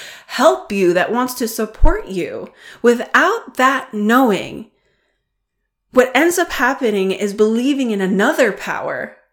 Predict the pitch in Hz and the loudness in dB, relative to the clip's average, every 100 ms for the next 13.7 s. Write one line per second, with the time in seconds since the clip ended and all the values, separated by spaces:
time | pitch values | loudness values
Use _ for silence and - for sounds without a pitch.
0 | - 202 190 180 180 175 165 - - - | -4 2 2 2 -4 -6 -6 -10 -14 -18
1 | - 226 233 233 233 277 294 269 247 - | -2 0 0 -2 -2 -2 -4 -6 -6 -4
2 | 214 208 208 202 190 254 262 - 180 170 | -4 -4 -4 -4 -2 -2 -2 -4 -6 -8
3 | 196 196 208 214 254 285 269 240 - 214 | -10 -8 -6 -4 -6 -6 -8 -8 -6 -6
4 | 214 220 220 - 269 302 175 - - - | -4 -6 -10 -8 -4 -4 -4 -6 -8 -14
5 | - - 214 214 220 208 - 254 302 277 | -16 -4 -4 -2 -2 -4 -2 0 0 0
6 | 180 165 185 190 202 202 185 - 220 285 | -4 -6 -6 -4 -4 -4 -14 -2 2 2
7 | 285 196 202 220 285 381 403 - - - | 0 -2 0 2 2 0 -2 -10 -20 -12
8 | - 214 247 247 285 294 240 208 254 285 | -4 0 0 2 0 2 0 0 0 0
9 | 226 220 214 254 269 220 226 202 - 202 | 0 -2 -2 -2 -2 -2 0 -2 -4 0
10 | 233 254 226 - 226 233 208 214 226 269 | 0 0 -2 -2 -2 -2 -4 -2 -2 0
11 | 294 277 226 208 196 208 240 - - 208 | 0 -2 -2 -2 -2 0 -2 -6 -6 -4
12 | 214 - 320 320 320 - - - 240 233 | -4 -4 -6 -4 -6 -10 -20 -6 -4 -2
13 | 320 - 247 254 262 294 285 | -2 0 2 4 4 2 -2